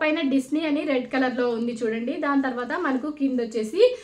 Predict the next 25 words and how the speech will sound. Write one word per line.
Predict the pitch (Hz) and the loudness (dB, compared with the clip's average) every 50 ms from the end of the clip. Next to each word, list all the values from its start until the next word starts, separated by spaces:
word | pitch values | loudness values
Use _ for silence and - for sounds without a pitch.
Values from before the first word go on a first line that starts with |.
| - - - - 269 | -16 -20 -10 0 4
మిక్కీ, | 269 277 277 269 - 285 277 | 4 4 4 4 0 -2 0
మిక్కీ | 269 277 269 254 262 262 294 294 | 2 2 2 2 2 0 2 2
మౌస్ | 277 262 254 247 - 254 | 4 4 4 0 -2 -4
ఒకటి, | 226 - 214 285 311 415 403 359 | -6 -6 -6 -4 -2 -2 -2 0
మిన్నీ | 285 262 247 247 | 0 0 0 0
మౌస్ | 247 254 254 247 240 233 | 0 -2 -2 -4 -4 -4
ఒకటి, | 240 214 214 - 349 403 311 277 | -6 -8 -8 -6 -4 -2 0 0
డొనాల్డ్ | 269 262 262 254 247 240 226 | 0 0 0 0 -2 -2 -4
డక్ | 214 208 - 185 | -6 -8 -10 -12
ఒకటి | 185 208 220 220 | -14 -12 -10 -10
వచ్చింది. | 185 147 - 180 190 196 240 320 427 - - - - - - - _ _ - | -10 -10 -10 -12 -12 -8 -6 -4 -6 -6 -8 -12 -20 -20 -20 -20 _ _ -8
ప్రింట్ | 294 339 349 311 285 | -6 -6 -2 0 -2
అయితే | 254 240 294 370 370 - 294 | 0 0 -2 -4 -2 -2 -2
చాలా | 233 233 233 247 262 | 0 0 0 0 0
బాగుంది, | 247 247 233 220 208 208 208 214 302 427 539 539 - - - - _ _ - 302 | 0 0 -2 -2 -2 -4 -4 -4 0 0 0 0 -2 -10 -20 -20 _ _ 2 2
చాలా | 311 311 294 | 4 4 4
comfortable | 294 277 262 262 262 269 277 226 226 254 240 | 2 0 -2 0 0 0 0 0 -2 -4 -2
గా | 247 247 | -2 -2
ఉంది. | 233 220 214 214 247 320 440 494 - - - _ _ - - | -2 -4 -4 -4 -4 -4 -4 -4 -8 -12 -20 _ _ -4 -2
So, | 277 277 269 | 0 0 0
టీ-, | 277 294 302 311 311 - | 0 -2 -2 -2 -2 0
ఈ | 285 285 285 269 | 0 0 0 0
టీ | - - 285 277 269 | -2 -2 -2 -2 -2
షర్ట్ | 330 311 - | -4 -8 -8
క్యాజువల్ | - 285 254 247 262 262 254 269 254 262 | 0 0 2 2 2 0 0 0 0 0